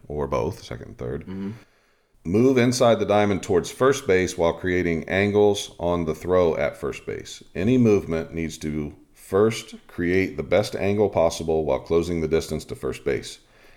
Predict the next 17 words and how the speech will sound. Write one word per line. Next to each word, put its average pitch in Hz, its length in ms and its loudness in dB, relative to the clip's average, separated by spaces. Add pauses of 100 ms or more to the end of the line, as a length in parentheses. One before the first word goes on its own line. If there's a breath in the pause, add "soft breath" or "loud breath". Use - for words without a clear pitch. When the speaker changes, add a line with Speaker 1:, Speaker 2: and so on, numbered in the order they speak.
Speaker 1:
Keep - 200 -10
the - 80 -6
four 101 280 4
elements, 85 460 2
the - 120 -10
ball, 71 200 0
the 78 80 -2
base, 76 260 -2
the 71 140 -2
offense, 78 320 -2
and 85 100 -4
the 85 80 -2
defense, 85 460 -4
in 87 80 -6
front 143 220 0
of 80 100 -2
you 71 240 -2